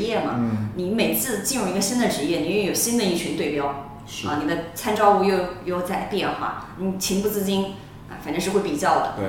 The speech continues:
Speaker 1: 啊，现-，呃，现在是因为我刻意在学习一些，啊，这种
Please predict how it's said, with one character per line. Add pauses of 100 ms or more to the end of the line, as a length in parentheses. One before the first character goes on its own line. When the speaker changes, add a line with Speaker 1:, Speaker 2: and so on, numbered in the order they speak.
(120)
Speaker 1:
啊，
现-，
呃，
现
在
是
因
为
我
刻
意
在
学
习
一
些，
啊，
这
种